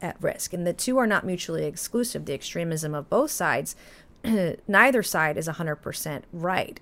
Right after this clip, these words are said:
And what we can't do is, is escalate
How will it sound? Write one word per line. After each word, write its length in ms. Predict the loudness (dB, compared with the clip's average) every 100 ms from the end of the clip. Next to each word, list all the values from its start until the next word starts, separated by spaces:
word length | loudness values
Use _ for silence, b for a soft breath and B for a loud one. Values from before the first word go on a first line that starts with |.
| -8
And 440 | -4 -4 -4 -6 -10 B B B -2
what 160 | 0
we 100 | 0
can't 320 | 0 -2 -2
do 340 | 0 -2 0 -4
is, 460 | 0 0 0 -4 -6
is 180 | -4 -4 0
escalate 720 | 0 0 -4 -2 0 0 -2